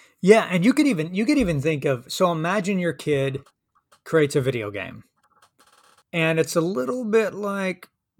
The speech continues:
Grand Theft Auto or something like that, right? But you're, you're, you have a, let's say, a fifteen-year-old son, and he's just brilliant. He codes out a game,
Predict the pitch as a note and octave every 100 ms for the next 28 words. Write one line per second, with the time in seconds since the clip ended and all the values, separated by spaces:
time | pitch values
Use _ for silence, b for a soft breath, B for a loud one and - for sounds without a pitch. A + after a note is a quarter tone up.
0 | - F3+ F#3 F3+ F3+ F3 D3 - D3+ D#3
1 | D#3 D#3 D3+ D3+ D3 C#3 C3+ - C#3+ C3+
2 | C3 A#2+ A#2 A2 G#2+ - _ _ _ _
3 | _ - B2+ D#3 - _ - C#3+ D3+ C#3
4 | C#3+ C#3+ C3+ C#3 C#3+ C3 B2 A#2 - C3+
5 | C3+ - D3+ - C#3+ B2 A2+ G#2+ - G#2+
6 | G2+ G#2+ A2 A#2 A2+ G#2+ - G#2 G#2+ G#2+
7 | G2+ - b b - C3+ - D#3 C3+ C3+
8 | B2 A#2 A#2 A2+ A2